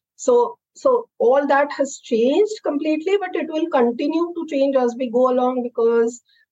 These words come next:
uh, certain aspects like, uh, judgmental error, as we see in the recruitment process and all those things, would still evolve. And with machine learning and deep learning, probably we would have a much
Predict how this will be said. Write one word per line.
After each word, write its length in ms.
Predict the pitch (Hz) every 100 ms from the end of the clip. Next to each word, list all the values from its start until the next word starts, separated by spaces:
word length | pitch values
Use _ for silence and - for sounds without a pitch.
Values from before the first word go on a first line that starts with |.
| -
uh, 180 | 240 240
certain 380 | 285 277 294
aspects 520 | 233 202 - 180 - -
like, 480 | 196 196 196 202 202 - _ _ -
uh, 120 | 208
judgmental 680 | 196 233 226 233 254 247 262 214
error, 440 | 208 208 185 160
as 160 | 165 -
we 420 | 190 185 180 185 - -
see 360 | - 202 190
in 120 | 180
the 120 | 180 185
recruitment 600 | 185 - 202 196 185 185
process 460 | 180 170 185 190
and 100 | 196
all 160 | 185 185
those 240 | 190 202 202
things, 260 | 190 180 185 _ _
would 240 | 208 269
still 340 | 262 - 311 330 -
evolve. 640 | 240 220 208 208 214 247 339 - -
And 400 | 214 220 226 220
with 140 | 226 226 - -
machine 380 | 208 196 254 247
learning 340 | 233 233 262
and 140 | 254 196
deep 220 | 233 254
learning, 420 | 254 240 254 415 - -
probably 460 | 202 220 226 240
we 140 | 226 226
would 160 | 226 220
have 340 | 196 202 208 202 _ _
a 140 | 214
much 260 | 214 269 294